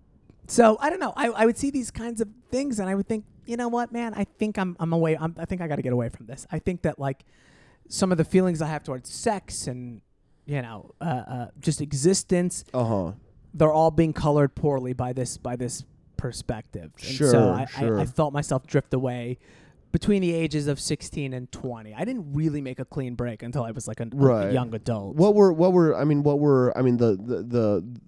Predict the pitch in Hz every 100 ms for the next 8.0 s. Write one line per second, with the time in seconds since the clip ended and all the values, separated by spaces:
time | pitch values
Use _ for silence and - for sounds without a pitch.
0 | 101 113 131 139 151 135 113 113 101 104
1 | 110 120 120 117 135 135 151 131 104 117
2 | 113 113 107 - - 113 113 107 107 101
3 | 98 95 104 101 101 98 98 95 92 -
4 | _ _ 117 120 117 120 - 101 101 -
5 | 107 104 101 - - - - - 110 98
6 | 92 90 92 _ _ - _ - 127 143
7 | 107 156 160 151 143 - 127 120 113 107